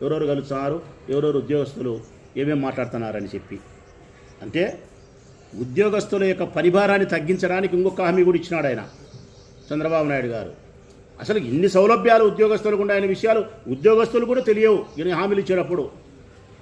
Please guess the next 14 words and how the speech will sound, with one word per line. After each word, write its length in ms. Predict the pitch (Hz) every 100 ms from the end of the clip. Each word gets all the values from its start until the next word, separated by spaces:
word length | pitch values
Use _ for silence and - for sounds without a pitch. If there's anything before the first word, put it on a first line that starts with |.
| -
ఈయన 80 | 156
చూసినాక 440 | 180 202 208 220 196
ఉద్యోగస్తులు 440 | 180 208 185 185
తెలుసుకుంటారు, 600 | 175 - 196 180 160 117 - - -
"ఓపో 140 | 180
ఇన్ని 200 | 175 180
లాభాలు 320 | 202 208 208 196
ఉన్నాయా 260 | 185 180
మనకని." 420 | 170 156 147 135 - - - - - - - - - - 220
చేసేదైతే 440 | 220 247 226 220
కాదు, 300 | 214 214 214
ఎగరగొట్టేది 480 | 214 220 214 202 185
నేను 160 | 220 180
చెప్పచ్చు. 480 | - 147 123 113